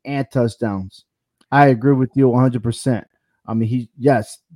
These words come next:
definitely considered, but was, what are they looking for as far as the M V P? That is the big question, and that's always debatable,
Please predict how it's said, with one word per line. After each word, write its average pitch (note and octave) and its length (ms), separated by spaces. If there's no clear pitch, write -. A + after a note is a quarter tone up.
definitely D3+ 320
considered, D#3+ 560
but D3 300
was, C#3+ 460
what D3+ 540
are A#3 80
they G#3+ 160
looking F#3 280
for E3 460
as D3 160
far D#3 220
as C3+ 100
the C#3+ 160
M C#3 120
V C3 120
P? A#2 360
That E3 160
is F#3 120
the D#3 80
big D3 300
question, B2+ 460
and C3 160
that's C3+ 180
always D3 260
debatable, C3 640